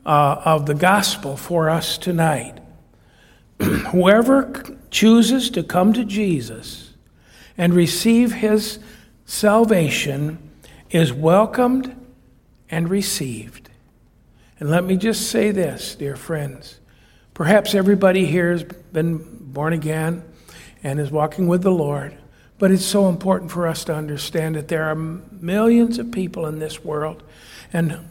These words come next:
probably hundreds to thousands round about us who are living in sin. They don't know anything about a God who loves them.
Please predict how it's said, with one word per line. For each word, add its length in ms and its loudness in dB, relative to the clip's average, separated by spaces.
probably 480 2
hundreds 480 2
to 140 -4
thousands 540 -2
round 260 0
about 320 -2
us 340 -12
who 140 -8
are 260 -6
living 300 0
in 140 -2
sin. 520 -6
They 120 -2
don't 220 2
know 200 2
anything 380 0
about 360 -2
a 60 -6
God 320 -2
who 100 -8
loves 400 -6
them. 280 -16